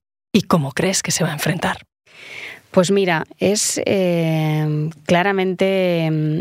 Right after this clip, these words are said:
Speaker 2: difícil de anticipar por, eh, el silencio deliberado de Feijóo durante toda esta campaña sobre cuál es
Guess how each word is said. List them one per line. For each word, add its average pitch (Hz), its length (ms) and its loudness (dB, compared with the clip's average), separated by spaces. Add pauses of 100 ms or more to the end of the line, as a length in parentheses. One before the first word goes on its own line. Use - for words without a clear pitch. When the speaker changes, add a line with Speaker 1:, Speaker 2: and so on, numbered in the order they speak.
(140)
Speaker 2:
difícil 196 500 0
de 214 80 2
anticipar 190 600 0
por, 185 460 0
eh, 156 360 -2
el 170 160 0
silencio 202 640 0
deliberado 170 600 0
de 170 80 0
Feijóo - 560 -2
durante 160 400 0
toda 185 240 2
esta 175 180 -2
campaña 160 560 0
sobre 160 360 -2
cuál 180 260 2
es - 180 -4